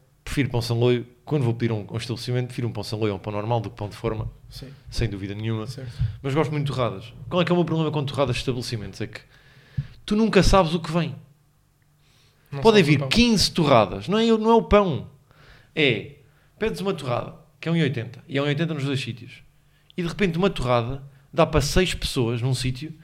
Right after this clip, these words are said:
Speaker 1: e noutro sítio dá para uma. Estás a, estás a, tu costumas pedir
Speaker 2: É,
Speaker 1: torradas?
Speaker 2: ah, não,
Speaker 1: Ok.
Speaker 2: mas é o conceito também de tosta,
Speaker 1: É que eu
Speaker 2: não é?
Speaker 1: peço muito, eu peço muitas. Também é mais ou menos o mesmo conceito, sim. Só que torrada ainda é mais, porque é
Speaker 2: Às
Speaker 1: só um
Speaker 2: vezes
Speaker 1: pão,
Speaker 2: podes
Speaker 1: percebes?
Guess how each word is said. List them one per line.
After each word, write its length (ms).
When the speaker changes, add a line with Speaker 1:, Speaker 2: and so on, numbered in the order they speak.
Speaker 1:
e 80
noutro 180
sítio 140
dá 120
para 140
uma. 420
Estás 260
a, 40
estás 340
a, 40
tu 120
costumas 340
pedir 120
Speaker 2:
É, 20
Speaker 1:
torradas? 460
Speaker 2:
ah, 260
não, 360
Speaker 1:
Ok. 200
Speaker 2:
mas 180
é 40
o 60
conceito 600
também 260
de 80
tosta, 260
Speaker 1:
É 20
que 60
eu 60
Speaker 2:
não 60
é? 40
Speaker 1:
peço 100
muito, 260
eu 80
peço 260
muitas. 340
Também 360
é 40
mais 280
ou 80
menos 160
o 60
mesmo 140
conceito, 380
sim. 220
Só 160
que 80
torrada 280
ainda 160
é 40
mais, 280
porque 160
é 20
Speaker 2:
Às 60
Speaker 1:
só 40
um 40
Speaker 2:
vezes 180
Speaker 1:
pão, 80
Speaker 2:
podes 200
Speaker 1:
percebes? 200